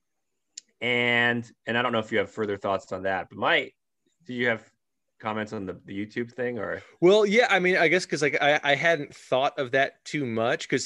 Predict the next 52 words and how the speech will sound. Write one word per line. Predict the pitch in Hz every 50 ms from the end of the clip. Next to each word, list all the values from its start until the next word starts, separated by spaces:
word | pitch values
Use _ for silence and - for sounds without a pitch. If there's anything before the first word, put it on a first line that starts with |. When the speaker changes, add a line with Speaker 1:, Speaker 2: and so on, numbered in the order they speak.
| -
Speaker 2:
the, | 147 143 127 131 143 151 -
Speaker 1:
Sure. | 120
Speaker 2:
a | 139
lot | 156 185 214
of | 202
the | 175 -
people | - 165 160 - 151 143
who | 147 147 139 135 -
are | 131 123
on | 139 131 123 113 113
BookTube | 113 139 139 - - - - 123 127 131 127 123 110 113
or, | 107 104 104
or | - 113 107
whatever, | 107 113 113 120 120 110 113 110 110 107 101 95 - 110 107 104
uh, | -
you | 113 107 110 110
wanna | 110 113 101 92
call | - - - - 110 110 104 101
it, | 95 95 - - - _ _ _ _ _ _ _ _ -
um, | 113 110 110 107 104 101 95 _ _ _ _ _ -
it | 135
does | 127 165 202 226 -
seem | - - 220 226 220 202
like | 185 156 - -
the, | 131 120 107 -
the | 131 127 104 - -
biggest | 147 160 175 160 170 170 147 - -
genre | - 110 104 120 123 123 131 135 135 127 123 120 117 113 113 107 104 107 - -
of | 117 110 110 107 107 101 98 - - - _ _
literature | - 120 123 120 120 117 113 - - 123 117 113 110
that | 107 107 98
they | 110 113 113
kinda | 117 127 113 107
dig | 98 110 110 104
into | 117 117 113 - 123 110 104
is | 98 92 - -
fantasy | - 113 113 117 127 131 - - 147 143
stuff. | 139 - - 147 143 - - -
It | 110 120
Speaker 1:
Yeah. | 98
Speaker 2:
seems | 90 120 117 113 -
to | 117
be | 117
what | 110 110
a | 107
lot | 107 107 110 113 113
of | 113 104 101
their, | 113 107 104 101 101 95 - -
that | 104 104 - - -
circle | - 113 113 110 - 113 104 98
revolves | 101 98 95 104 107 107 113 110 - 127
around. | 120 120 117 117 120 120 120 123 123